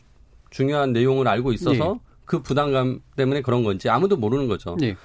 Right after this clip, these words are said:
Speaker 1: 근데 결국 이거는 이제, 어, 남아있는 핸드폰, 뭐 유서, 그리고 뭐 그 외에 나머지 이제 수사를 통해서 밝힐 수밖에 없는 거죠. 그래서
Speaker 2: 예.
Speaker 1: 제가 보기에는 그 두 분이서 지금 이제,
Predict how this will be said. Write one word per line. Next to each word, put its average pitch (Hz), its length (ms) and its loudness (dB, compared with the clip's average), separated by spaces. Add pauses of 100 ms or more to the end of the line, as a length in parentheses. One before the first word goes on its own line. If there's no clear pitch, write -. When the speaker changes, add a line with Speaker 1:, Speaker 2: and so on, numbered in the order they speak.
(220)
Speaker 1:
근데 185 140 0
결국 190 340 2
이거는 190 340 2
이제, 160 420 -2 (480)
어, 104 460 -2
남아있는 156 840 2 (100)
핸드폰, 135 600 -4 (160)
뭐 107 160 -2
유서, 120 480 -2 (180)
그리고 190 220 2
뭐 180 340 2
그 190 160 2
외에 165 220 2
나머지 151 340 0
이제 139 140 -2
수사를 208 360 0
통해서 143 500 -2 (200)
밝힐 135 280 -2
수밖에 151 280 -2
없는 123 320 0
거죠. 90 280 0
그래서 117 400 0
Speaker 2:
예. - 420 -20
Speaker 1:
제가 131 260 0
보기에는 139 760 0 (240)
그 120 520 0
두 139 140 -2
분이서 147 420 -2
지금 120 480 -2
이제, 110 280 -4